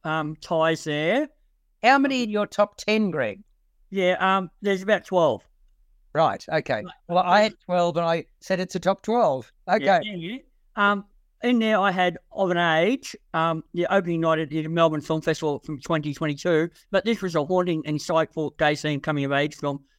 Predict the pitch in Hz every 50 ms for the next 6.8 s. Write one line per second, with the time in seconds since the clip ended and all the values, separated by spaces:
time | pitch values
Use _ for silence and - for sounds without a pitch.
0 | _ _ - 262 311 330 226 180 156 - - 175 135 131 135 151 165 180 208 202
1 | 143 127 120 110 - 143 135 135 - - 139 131 139 170 160 156 160 143 - 160
2 | 156 - - - - 165 170 160 - - 127 135 127 - 170 160 156 156 139 139
3 | 139 123 143 143 - - 147 143 135 - 165 170 - - 147 143 165 247 294 _
4 | _ _ _ _ _ _ - 190 190 190 190 185 - - 254 240 220 202 165 135
5 | 170 175 180 - - 175 175 165 160 160 156 202 180 180 175 - 175 175 175 175
6 | 175 170 _ _ _ _ _ _ _ - 160 160 _ - 185 190